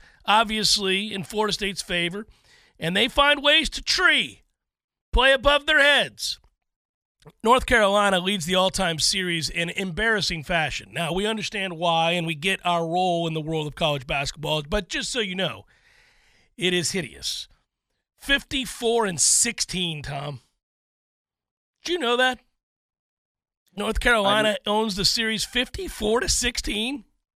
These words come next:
Speaker 2: I knew for this particular head-to-head matchup, it's crazy. It's crazy like that because even some of our best teams, when the T L C double C was coming apart at the seams, got heartbroken. I recall
Speaker 1: Oh, the runner
Speaker 2: Michael
Speaker 1: from three? <laughs>
Speaker 2: Uh,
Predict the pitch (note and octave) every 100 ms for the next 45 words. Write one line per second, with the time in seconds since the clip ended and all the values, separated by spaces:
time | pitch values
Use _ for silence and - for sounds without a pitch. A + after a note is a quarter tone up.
0 | _ - C#3+ C#3+ D#3+ D3 - C3+ A#2+ D#3+
1 | E3+ - F3 - - E3 D#3+ C#3 C3 C3+
2 | B2 B2+ B2+ A2+ A#2 A#2 A#2+ A2 A#2 -
3 | - A2 G#2+ - - - A#2 - - C3+
4 | B2+ C#3 C3+ C#3 C3+ D3 C#3+ D3 - G3
5 | G#3 F#3+ F#3+ F3+ D#3 D3 C#3 D3 C#3+ -
6 | D#3+ C#3+ B2+ C3 B2+ A#2 D3 D3 C3+ -
7 | C#3 C#3 C3 B2 D3 B2+ A#2+ C#3+ C3+ A#2+
8 | - C#3 B2+ - - D3+ C3+ A#2 B2 A2+
9 | - F#3+ G3 B2+ A2+ A2+ A2+ A#2 - D3
10 | D3 - D#3+ F3+ F3+ F3 F#3+ G#3 G3+ F3+
11 | E3+ - G#3 G3 A3 C#4+ - - D#4 -
12 | - - - - D#3+